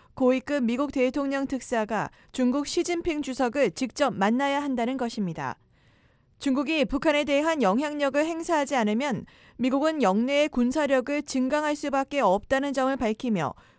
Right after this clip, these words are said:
중국의 선택을 압박하라는 제안입니다. 아울러 북한 문제와 관련해 더 이상 시간이 없다는 시급성도 중국에 알려야 한다고 말했습니다.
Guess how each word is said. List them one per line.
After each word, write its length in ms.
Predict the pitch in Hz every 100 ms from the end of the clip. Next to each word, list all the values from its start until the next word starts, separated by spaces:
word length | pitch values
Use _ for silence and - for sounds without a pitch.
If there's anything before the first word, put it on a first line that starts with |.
| -
중국의 480 | 262 254 262 277 277
선택을 540 | 277 262 254 269 294
압박하라는 720 | - 190 277 285 285 254 262 294
제안입니다. 760 | 262 233 226 196 165 143 127 _ _ _ _ _ -
아울러 280 | - 233 294
북한 300 | 262 320 302
문제와 480 | 294 285 285 269 269
관련해 500 | 254 240 247 285 190
더 180 | 240
이상 280 | 247 262 294
시간이 400 | 294 320 302 311
없다는 520 | 240 208 - 226 254
시급성도 840 | 277 - 294 214 262 233 208 156 98 - _
중국에 480 | - 262 262 247 277
알려야 460 | - 208 254 277 285
한다고 360 | 277 220 214
말했습니다. 720 | 247 196 185 185 165 156 131